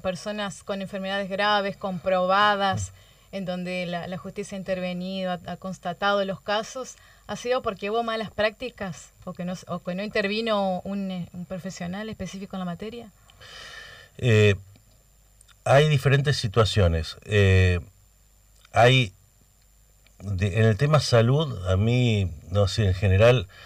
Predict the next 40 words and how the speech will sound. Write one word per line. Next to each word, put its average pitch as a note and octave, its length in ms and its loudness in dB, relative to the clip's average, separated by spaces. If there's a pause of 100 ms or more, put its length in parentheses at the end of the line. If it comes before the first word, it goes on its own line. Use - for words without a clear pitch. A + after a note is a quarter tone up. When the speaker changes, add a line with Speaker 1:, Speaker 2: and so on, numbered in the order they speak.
(120)
Speaker 2:
no G#2+ 80 0
me A2 60 6
gusta B2 220 6
mucho A#2 320 2
meterme A#2 500 4
en A#2+ 60 6
el G#2 60 0
tema A#2+ 200 4
salud, A2+ 220 2
porque A#2 140 4
no - 20 6
soy A2 160 0
médico B2 760 4
y G2+ 240 4
por F#2+ 260 4
ahí A2 280 6
lo G#2 160 6
que F#2 100 2
puedo, G#2+ 640 6
eh, F#2+ 320 2 (200)
responderte G2+ 760 4
tiene G2+ 200 2
más G2+ 200 6
que G#2+ 100 0
ver G#2+ 180 6
con G2+ 140 4
lo F#2+ 120 4
que G2+ 100 0
he G2+ 40 -2
conversado G#2 800 0 (400)
con F2+ 180 4
los F2+ 80 4
verdaderos G2 340 4
especialistas G#2 580 0
en G#2 60 2
salud, B2 240 2
que C#3 60 0
son F#2+ 200 2
los F#2+ 100 6
médicos. F#2 480 4